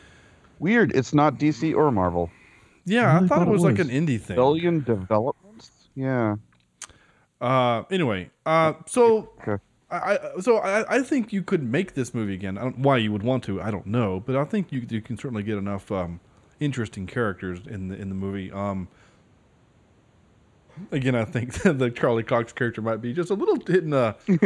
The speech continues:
Speaker 1: <laughs>
Speaker 2: "Oh, so I'm
Speaker 1: I think
Speaker 2: typecast
Speaker 1: this
Speaker 2: now,
Speaker 1: would
Speaker 2: I
Speaker 1: be,
Speaker 2: have to be a blind
Speaker 1: this kind
Speaker 2: guy."
Speaker 1: of movie would be a hard movie to sell nowadays just because of the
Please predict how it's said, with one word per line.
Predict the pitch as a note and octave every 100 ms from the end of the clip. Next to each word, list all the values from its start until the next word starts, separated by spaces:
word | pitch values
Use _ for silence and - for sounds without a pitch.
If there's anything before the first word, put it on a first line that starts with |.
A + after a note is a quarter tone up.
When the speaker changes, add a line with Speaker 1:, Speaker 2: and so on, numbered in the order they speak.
| F3+
Speaker 1:
<laughs> | D#4+ D#4 C4+ - -
Speaker 2:
"Oh, | C3
so | B2+ D#3+
I'm | C#3 D3
Speaker 1:
I | D3+ C4+
think |
Speaker 2:
typecast | D3+ C#3+
Speaker 1:
this | F#3
Speaker 2:
now, | C3+
Speaker 1:
would | C3
Speaker 2:
I |
Speaker 1:
be, |
Speaker 2:
have | B2 -
to |
be | - A#2
a |
blind | G#2 A#2
Speaker 1:
this | A#2+
kind | G#3+
Speaker 2:
guy." |
Speaker 1:
of | F#3+
movie | D#3 D3+
would | D3+ A#2
be | A#2
a |
hard | F#2 A2 G#2+
movie | G#2+ G2
to | F2
sell | - G2 F#2+
nowadays | G2+ G#2 G#2 G#2+ G#2
just | - A2+ -
because | A2+ G#2+ G#2
of | F#2 F2+
the | F2